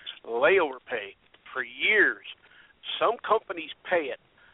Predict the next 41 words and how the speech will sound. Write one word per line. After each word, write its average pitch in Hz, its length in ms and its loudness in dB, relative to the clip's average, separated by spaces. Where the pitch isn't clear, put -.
Other 220 240 0
companies, 151 580 -2
they'll 147 260 -6
sit 170 160 -4
there 151 100 -4
and 147 100 -8
say, 143 160 -6
"Well, 151 320 4
we 156 160 -4
don't 214 240 0
charge 185 320 2
our 139 80 -4
customers, 135 640 -4
uh, 123 400 4
detention 147 540 -2
pay. 117 160 0
We 131 120 -8
don't 143 200 -2
do 160 240 -4
that." 98 160 -6
And 135 120 -4
you 135 100 6
ask 196 280 4
them 127 160 -12
why, 139 480 2
they - 60 -20
say, 151 140 -14
"Well, 156 240 4
we'd 175 180 0
end 175 160 4
up 160 100 0
losing 147 280 -8
an 135 100 -4
account." 165 380 -4
Well, 139 160 -2
what's 185 260 2
more 196 160 6
important, 160 480 -2
losing 151 280 -10
your 135 160 -6
account 190 360 -2